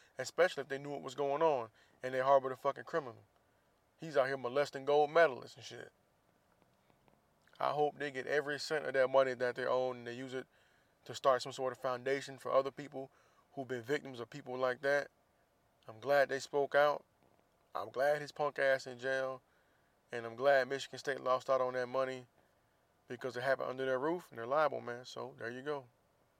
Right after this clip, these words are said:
Michigan State. Man,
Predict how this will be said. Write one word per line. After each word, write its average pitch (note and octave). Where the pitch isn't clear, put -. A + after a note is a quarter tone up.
Michigan C3+
State. D3
Man, B2+